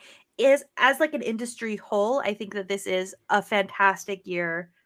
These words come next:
of gaming, and this could be considered, like, "Oh, this is, like, this gen's, like, year of gaming," or whatever, right? So, like, I understand, like,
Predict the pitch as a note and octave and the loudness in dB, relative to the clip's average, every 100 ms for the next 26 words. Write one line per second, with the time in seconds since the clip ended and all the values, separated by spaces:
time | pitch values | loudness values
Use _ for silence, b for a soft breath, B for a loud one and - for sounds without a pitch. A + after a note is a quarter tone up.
0 | _ - G3 F#3+ F3 F3 F3 F3 F3+ F3+ | _ -6 -2 -2 -2 -2 -6 -6 -8 -4
1 | F#3+ - - B3 A3+ G#3+ F3+ F#3 F3 F#3+ | -4 -6 0 0 0 -8 -6 -8 -2 0
2 | F3+ F3+ F3 D#3+ - F#3+ F3 E3+ F3 E3+ | 0 -2 -2 -6 -2 2 2 0 -8 -10
3 | - F3 F3 D#3+ F3 - F#3+ E3+ F3 G3 | -8 -8 -8 -8 -8 -6 -4 -2 -4 -12
4 | - - - A2 - - A#1+ C#2+ B1+ - | -14 -12 -10 -10 -10 -12 -12 -12 -12 -10
5 | B1+ - A#1 D#2 E2 E2 _ b b b | -12 -12 -14 -12 -10 -10 _ b b b
6 | b b b C4 B3 A#3+ A3+ A#3 A#3 C4+ | b b b 0 2 2 0 2 4 2
7 | C4 G#3 F#3+ F#3+ F#3+ G#3 F3 D#3 - | 2 0 4 4 2 -6 -6 -6 -14